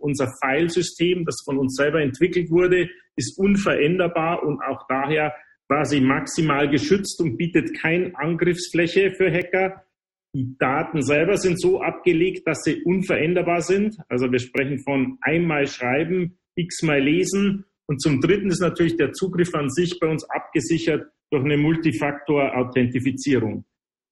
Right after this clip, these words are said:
Zweiter Punkt ist, wir lassen auf unser System Machine Learning Algorithmen laufen und können sozusagen feststellen, in den Daten sind dort Auffälligkeiten, ist dort eine Anomalie zu erkennen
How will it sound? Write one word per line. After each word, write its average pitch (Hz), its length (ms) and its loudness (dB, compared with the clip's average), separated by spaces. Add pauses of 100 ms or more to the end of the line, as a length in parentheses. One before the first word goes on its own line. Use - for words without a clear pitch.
Zweiter 180 460 -2
Punkt 214 320 0
ist, - 400 -4 (340)
wir 143 80 2
lassen 156 300 0
auf 143 160 -2
unser 165 540 0
System 175 760 0 (420)
Machine 180 520 0
Learning 185 320 2
Algorithmen 170 640 2
laufen 180 500 0
und 156 240 -4
können 160 220 0
sozusagen 147 580 -2
feststellen, 165 800 -2
in 196 240 0
den 165 220 2
Daten 160 640 -2 (160)
sind 180 200 0
dort 165 200 0
Auffälligkeiten, 160 1000 -2
ist 143 200 -4
dort 147 240 -2
eine 139 420 0 (140)
Anomalie 156 640 2
zu 190 420 -2
erkennen 190 800 0